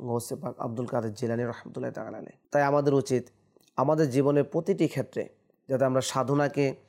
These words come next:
গ্রহণ করে নেই, কষ্ট স্বীকার করি। ইনশাআল্লাহ মনে রাখতে হবে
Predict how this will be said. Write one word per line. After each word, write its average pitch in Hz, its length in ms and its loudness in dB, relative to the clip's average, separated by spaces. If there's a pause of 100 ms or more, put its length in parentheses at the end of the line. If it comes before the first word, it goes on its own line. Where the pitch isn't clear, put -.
(400)
গ্রহণ 143 340 2
করে 156 220 4
নেই, 151 260 2 (480)
কষ্ট 143 300 0
স্বীকার 165 380 2
করি। 156 320 2 (360)
ইনশাআল্লাহ 143 420 2
মনে 139 160 2
রাখতে 151 240 0
হবে 139 280 2